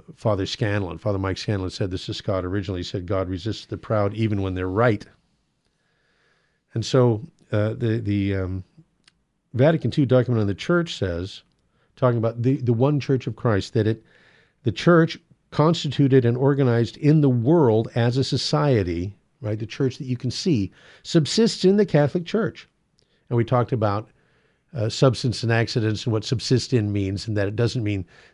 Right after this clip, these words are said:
that the, the Catholic Church or the Church of Christ can subsist elsewhere, but subsists uniquely in the Catholic Church. It is only there that you have the fullness of the faith.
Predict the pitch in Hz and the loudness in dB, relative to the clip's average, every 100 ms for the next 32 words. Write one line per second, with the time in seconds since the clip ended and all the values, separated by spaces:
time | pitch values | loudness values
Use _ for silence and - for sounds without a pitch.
0 | - 107 113 107 139 95 90 113 101 - | -4 -2 -2 -8 -6 -8 0 2 2 -2
1 | 95 - 117 104 - 95 92 120 101 98 | -10 -4 -2 -2 -4 -6 -2 -2 -2 -6
2 | - 110 - - 98 - - - 117 - | -2 -2 -2 -4 -6 -8 -14 -2 -2 2
3 | 135 - 143 165 - 110 87 - - - | 0 0 2 2 2 -2 -2 -8 -6 -2
4 | 143 - _ - 156 123 - 185 - - | -2 -4 _ -4 -2 0 2 2 0 -8
5 | - _ _ _ _ _ _ _ - 143 | -20 _ _ _ _ _ _ _ 0 4
6 | 175 240 - 165 95 - _ _ _ - | 6 6 4 2 2 -4 _ _ _ 0
7 | 127 120 123 107 110 - 90 78 - _ | 2 2 2 0 -2 -6 -8 -8 -14 _
8 | _ - 127 127 156 202 175 107 98 113 | _ 0 2 4 4 6 6 4 0 0
9 | 107 104 92 104 - 123 117 98 - 120 | -2 0 0 -4 -2 0 0 -2 -6 -6
10 | 101 - 120 87 - | -6 -2 -2 -2 -6